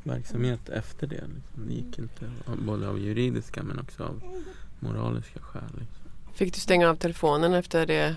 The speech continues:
Speaker 2: pressmeddelandet gick ut? Var det liksom så kaotiskt?
Speaker 1: Ja, fast, jo, nej, det gjorde jag inte. Nej, men jag hade, jag hade en hänvisning, tror jag, på mejlen. Jag vet inte.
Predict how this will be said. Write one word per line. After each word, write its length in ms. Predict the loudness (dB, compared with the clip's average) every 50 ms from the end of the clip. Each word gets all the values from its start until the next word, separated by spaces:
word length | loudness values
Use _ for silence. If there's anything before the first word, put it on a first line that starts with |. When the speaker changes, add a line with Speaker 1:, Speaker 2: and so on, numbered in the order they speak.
| -2 0
Speaker 2:
pressmeddelandet 840 | 0 0 0 2 2 4 6 6 6 8 8 8 8 6 6 4 2
gick 160 | 0 0 2
ut? 260 | 0 0 0 -2 0
Var 120 | 0 2 4
det 120 | 4 4
liksom 320 | 2 0 0 0 -2 -2 -2
så 320 | 0 2 2 2 2 2 0 -6 -12 -14 -14 -14 -14 -14 -12 -10 -10 -10 -10 -12 -10 -8 -6 -6 -6 -6 -10 -10 -10 -10 -10 -10 -10 -10 -12 -12 -12 -10
kaotiskt? 480 | -2 2 4 6 8 10 10 10 10 10
Speaker 1:
Ja, 240 | 10 10 10 8 6
fast, 500 | 4 0 0 0 -4 -6 -8 -8 -8 -8 -8 -8 -10 -10 -10 -8 -8 -8 -8 -8 -2
jo, 380 | 2 6 8 10 10 8 8 6 2 -2 -4 -6 -6
nej, 300 | -2 4 6 8 8 8
det 80 | 8 8
gjorde 260 | 8 6 6 4 4
jag 100 | 4 4
inte. 140 | 2 0 -4 -8 -12 -6 2
Nej, 120 | 4 6
men 120 | 8 10 10
jag 60 | 10
hade, 180 | 8 8 8
jag 180 | 6 6 6 4
hade 240 | 4 2 2 2 0
en 180 | 0 0 0 0
hänvisning, 720 | 0 0 0 0 0 0 0 0 0 -2 -2 -2 -2 -2
tror 140 | -2 -4 -6
jag, 80 | -6 -6
på 120 | -6 -4
mejlen. 580 | -4 -4 -4 -4 -4 -4 -4 -4 -6 -6 -6 -6 -6 -6
Jag 60 | -4 -6
vet 100 | -4 -4
inte. 220 | -4 -6 -6 -8